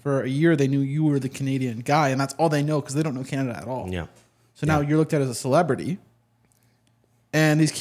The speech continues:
Speaker 1: these people could possibly have hundreds of thousands of dollars,
Speaker 2: Mm-hmm.
Speaker 1: and they trust you.
Speaker 2: Yeah.
Speaker 1: What can you, what can you pitch them?
Speaker 2: Yeah, I mean, it's, that's obviously very well worded, I think. It's just, it needs to be, um,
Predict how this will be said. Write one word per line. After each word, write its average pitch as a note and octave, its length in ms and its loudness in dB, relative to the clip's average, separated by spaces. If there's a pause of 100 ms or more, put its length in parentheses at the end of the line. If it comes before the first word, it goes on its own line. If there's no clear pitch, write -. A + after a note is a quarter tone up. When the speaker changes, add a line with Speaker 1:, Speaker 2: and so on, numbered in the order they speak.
Speaker 1:
these F3+ 180 2
people D#3 220 2
could D3 160 0
possibly F3 380 2
have D3 180 2
hundreds E3 320 0
of C3 80 -4
thousands C3 380 -2
of A#2 100 -8
dollars, F3 580 4
Speaker 2:
Mm-hmm. F2+ 300 -12 (1000)
Speaker 1:
and C3+ 100 0
they C3 60 2
trust - 300 -4
you. - 80 -12 (400)
Speaker 2:
Yeah. F#2 160 -6
Speaker 1:
What C#3 160 0
can C#3+ 100 -4
you, C3 80 2
what C#3 160 -2
can D#3 100 -4
you C3 60 -2
pitch - 220 -4
them? - 200 -16 (920)
Speaker 2:
Yeah, C#3+ 320 8 (220)
I A2 140 4
mean, G#2+ 180 2
it's, G2 260 0
that's - 540 -2 (120)
obviously F#2 680 0
very F2 420 -2
well D#2+ 260 -2
worded, D#2+ 320 -2
I D#2+ 80 -4
think. D#2 320 -10
It's - 300 -8
just, - 440 -8
it F2+ 160 -6
needs F2+ 440 -4
to G#2 120 -4
be, E2+ 560 -4 (240)
um, D#2 640 -6